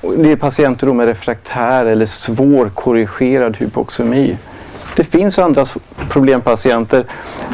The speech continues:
som delar en del fysiologi med A R D S-patienter, men inte fullkomligt.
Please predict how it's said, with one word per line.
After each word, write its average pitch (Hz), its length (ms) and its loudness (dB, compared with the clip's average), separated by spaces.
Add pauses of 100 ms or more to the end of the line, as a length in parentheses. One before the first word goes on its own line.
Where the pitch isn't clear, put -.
(340)
som 139 380 2
delar 185 600 4
en 170 400 -2
del 123 440 2 (160)
fysiologi 120 600 2
med 113 140 2
A 113 40 2
R 110 60 0
D 113 80 2
S-patienter, 113 640 -4
men 131 160 2
inte 151 340 0
fullkomligt. 151 600 0